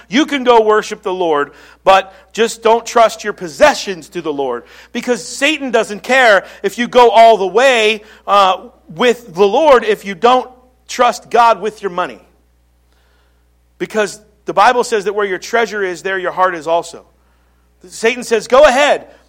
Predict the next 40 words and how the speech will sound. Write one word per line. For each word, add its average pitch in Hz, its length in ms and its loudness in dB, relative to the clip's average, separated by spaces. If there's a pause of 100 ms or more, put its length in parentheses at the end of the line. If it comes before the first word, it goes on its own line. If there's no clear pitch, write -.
(120)
but - 120 -18
don't 233 180 2
trust 214 300 -4
God 185 240 0
with - 180 -16
your, 135 120 -14 (240)
with 156 200 -18
you, 160 140 -14
with 131 220 -18
your 117 80 -18
resources." - 600 -14 (960)
You 294 140 0
can 196 180 -6
worship 143 300 -10
God 165 180 2
all 196 140 0
you 208 100 -8
want, 214 240 -2 (480)
but - 120 -20
don't 196 200 -4
trust 208 320 -4
him 139 120 -14
with 135 120 -20
your 127 80 -20
money. 139 260 -12 (480)
I 175 100 -4
know 226 120 0
he 247 80 -4
commands 202 480 -8
you 160 140 -12
in, 160 140 -14
in 165 120 -14
certain 160 320 -10
ways. 165 400 -4 (400)
I 156 80 -12
know 185 120 -4
he 196 40 -2
commands 190 380 -6
the 170 60 -16
tithes, 160 500 -2